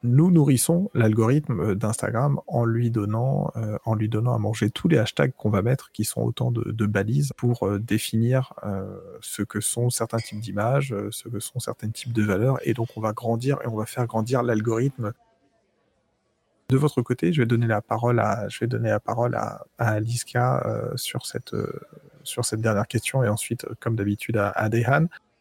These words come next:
Je ne pense pas, on avait abordé le sujet dans l'épisode quatre avec Evgeny Genarievitch. J'allais dire, c'est pas sur le shadowban, mais sur la, la censure, sur la censure du, du, du corps et la représentation féminine.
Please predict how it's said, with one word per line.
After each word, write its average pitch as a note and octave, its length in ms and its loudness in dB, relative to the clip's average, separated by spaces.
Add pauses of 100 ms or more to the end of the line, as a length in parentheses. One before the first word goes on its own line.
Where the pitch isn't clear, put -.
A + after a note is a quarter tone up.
Je - 140 -2
ne A#2 100 2
pense A#2+ 340 0
pas, - 360 0
on A#2 100 4
avait A2+ 240 4
abordé A#2+ 360 4
le A#2 140 4
sujet A2+ 580 2
dans G#2+ 160 0
l'épisode G#2+ 480 0
quatre A#2 380 0
avec G2+ 260 0 (140)
Evgeny A2 300 2
Genarievitch. G#2 540 0 (240)
J'allais G#2+ 200 -4
dire, G2 120 -2
c'est - 120 -6
pas G#2 140 4
sur G#2 180 2
le G#2 40 4
shadowban, A2+ 440 2
mais G#2+ 120 -2
sur G2+ 160 -2
la, F2+ 140 0
la - 120 -6
censure, A2+ 500 -2
sur - 160 -6
la A2+ 80 -4
censure A2 360 -4
du, - 240 -8
du, A2+ 200 -6
du G2+ 140 -2
corps A2 200 0
et G#2 40 0
la E2+ 80 0
représentation G2 500 -4
féminine. A2+ 420 2